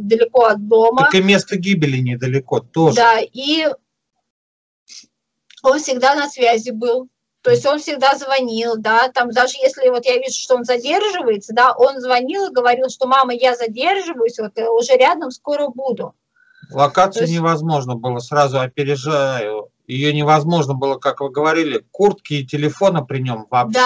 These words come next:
Speaker 1: Да,
Speaker 2: не было.
Speaker 1: да, нашли его не по локации телефона, а нашли его недалеко от последнего места обнаружения камеры, потому что они прослеживали его по камерам, вот.
Speaker 2: И мы щас все
Speaker 1: То есть
Speaker 2: смотрим.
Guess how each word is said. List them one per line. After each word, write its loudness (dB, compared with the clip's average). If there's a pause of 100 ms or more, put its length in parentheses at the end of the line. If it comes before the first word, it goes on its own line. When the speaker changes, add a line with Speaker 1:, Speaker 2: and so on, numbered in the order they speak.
(220)
Speaker 1:
Да, 0
Speaker 2:
не -4
было. -10
Speaker 1:
да, 2
нашли -2
его 0
не -4
по -6
локации 0
телефона, -6
а -6
нашли -6
его -2
недалеко 0
от -2
последнего -4
места -4
обнаружения -2
камеры, 0 (220)
потому -2
что -2
они -2
прослеживали 0
его 0
по 0
камерам, -4 (440)
вот. -2 (600)
Speaker 2:
И -2
мы 2
щас -2
все -4
Speaker 1:
То 2
есть -4
Speaker 2:
смотрим. 0